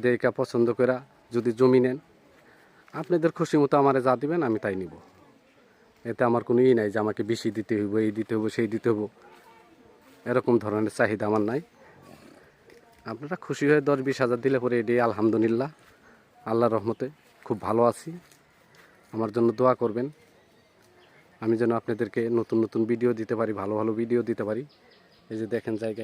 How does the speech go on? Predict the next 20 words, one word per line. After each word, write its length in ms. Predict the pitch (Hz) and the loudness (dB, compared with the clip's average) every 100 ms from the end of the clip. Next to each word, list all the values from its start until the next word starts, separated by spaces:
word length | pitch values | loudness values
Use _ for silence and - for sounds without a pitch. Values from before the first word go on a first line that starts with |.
| 110 | -10
এটাই, 220 | 110 123 180 _ _ _ _ _ _ _ | -8 -8 -8 _ _ _ _ _ _ _
ঠিক 140 | - 165 | -10 -8
আছে। 160 | 160 95 - _ _ _ _ _ _ _ - | -10 -16 -20 _ _ _ _ _ _ _ -10
আর 80 | 110 | -2
মালিক 200 | 117 123 - | 0 0 2
মূল্য 140 | 123 120 113 | 2 2 2
বললাম 240 | 120 135 180 - _ _ _ - - _ _ - | 0 -2 -6 -16 _ _ _ -20 -20 _ _ -4
তিরিশ 220 | 127 113 - | -2 -2 -6
লক্ষ 140 | 113 117 110 | -6 -4 -4
টাকা 140 | 110 107 | -4 -4
বিঘা, 220 | 110 131 170 _ _ _ _ _ _ _ _ _ 117 | -4 -6 -10 _ _ _ _ _ _ _ _ _ -4
এটাই 200 | 117 117 - | 0 0 0
ফিক্সড, 360 | 110 101 - - - _ _ _ - | -6 -6 -14 -20 -20 _ _ _ -6
এটাই 200 | 120 135 139 | 2 2 0
ফিক্সড, 340 | - 101 - - - _ _ _ _ _ _ 117 | -6 -8 -10 -20 -20 _ _ _ _ _ _ -10
এর 80 | 110 | -6
কম 120 | 120 120 104 | -2 -2 -2
হবে 160 | 104 123 | -2 -2
না। 40 | 175 - _ _ - - | -4 -8 _ _ -14 -6
মালিকের 360 | 113 113 123 | -4 -2 -2